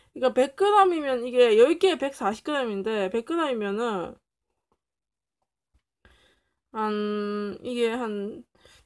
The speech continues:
이제 다섯 개? 다섯 개에서 여섯 개 정도인가요? 이게 이거, 음, 이거 이제 다섯 개 정도 이제 칼로리가 한 이백 몇 칼로리겠죠? 어쨌든 간에. 저하고 동생하고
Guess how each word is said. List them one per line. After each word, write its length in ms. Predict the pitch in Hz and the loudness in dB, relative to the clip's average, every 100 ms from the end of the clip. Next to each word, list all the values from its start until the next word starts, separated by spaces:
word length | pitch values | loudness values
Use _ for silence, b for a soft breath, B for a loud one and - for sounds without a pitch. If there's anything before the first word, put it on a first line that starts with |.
| _ - | _ -8
이제 220 | 196 190 | -2 0
다섯 380 | 240 349 392 - | 6 6 6 0
개? 240 | 233 269 - _ _ _ _ _ _ _ _ _ _ _ _ _ | 0 0 -2 _ _ _ _ _ _ _ _ _ _ _ _ _
다섯 300 | - 294 370 311 | -2 0 0 0
개에서 260 | 240 220 | 0 4
여섯 220 | 254 - | 2 0
개 80 | 254 | -6
정도인가요? 380 | 185 175 180 226 - B B - | -6 -6 -6 -8 -10 B B -10
이게 140 | 214 | -6
이거, 380 | 277 320 320 _ 220 | -2 0 -2 _ -8
음, 160 | 214 - | -8 -8
이거 500 | 277 277 254 226 202 | -8 -2 0 0 -2
이제 320 | 190 - - _ _ - | -6 -8 -10 _ _ 2
다섯 280 | 320 415 | 4 4
개 140 | - 247 | 0 0
정도 720 | 208 208 220 220 214 208 196 | 0 0 2 4 4 4 2
이제 420 | 180 190 190 190 B B B B | 0 0 0 -4 B B B B
칼로리가 480 | - 320 311 269 240 | 0 2 2 0 -2
한 160 | 220 196 | -2 -2
이백 340 | 202 285 262 | 2 2 4
몇 140 | 240 | 2
칼로리겠죠? 720 | - 294 262 208 175 185 240 208 | 2 -2 0 -2 -4 -4 -2 -2
어쨌든 400 | 180 - 190 185 | -2 -10 -8 -6
간에. 300 | 180 226 320 B B B B - - - | -4 -6 -10 B B B B -20 -18 -6
저하고 480 | 226 247 277 262 247 | 2 8 8 6 0
동생하고 920 | 208 226 339 320 220 196 247 302 | -2 -2 0 2 0 0 -2 0